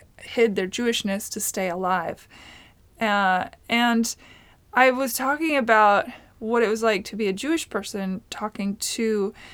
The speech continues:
this K K K guy, knowing full well that his comments during the conversation was how much, you know, he hated Jews, that he would live next door to black people. He didn't really want to live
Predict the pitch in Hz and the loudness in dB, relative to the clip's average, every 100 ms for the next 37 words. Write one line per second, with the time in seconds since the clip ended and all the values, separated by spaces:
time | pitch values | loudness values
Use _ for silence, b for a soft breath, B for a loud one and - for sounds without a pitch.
0 | B B _ - 196 - - 202 202 196 | B B _ -4 -2 -4 -8 -8 -6 -6
1 | 269 285 226 175 175 190 - B B B | -4 -2 0 0 0 -2 -6 B B B
2 | _ _ 320 233 254 277 247 226 - 214 | _ _ 0 4 4 4 2 0 -2 -4
3 | 196 220 214 202 190 - - - - - | 2 4 6 6 4 0 -8 -20 -12 -4
4 | 202 202 - - 294 339 196 214 - 226 | -2 -2 -4 0 0 2 0 -2 -6 -4
5 | 214 202 202 208 196 - 269 - 214 190 | -2 -2 -4 -6 -4 -4 -4 -2 -4 -4
6 | 185 - 196 185 208 180 202 208 196 196 | -6 -6 -4 -4 -6 -8 -10 -6 -6 -4
7 | 208 190 185 294 269 202 202 208 214 202 | -2 -2 -2 -2 0 -2 -4 -4 -4 -2
8 | 240 240 233 B B B B B _ _ | 0 0 -4 B B B B B _ _
9 | - 220 - - 254 269 262 233 226 226 | -4 -4 -4 -6 0 2 4 4 2 2
10 | 254 220 226 220 190 190 202 202 202 196 | -2 0 2 2 2 0 -2 0 0 2
11 | 220 220 - 233 214 214 214 226 | 4 2 0 -6 0 0 0 -4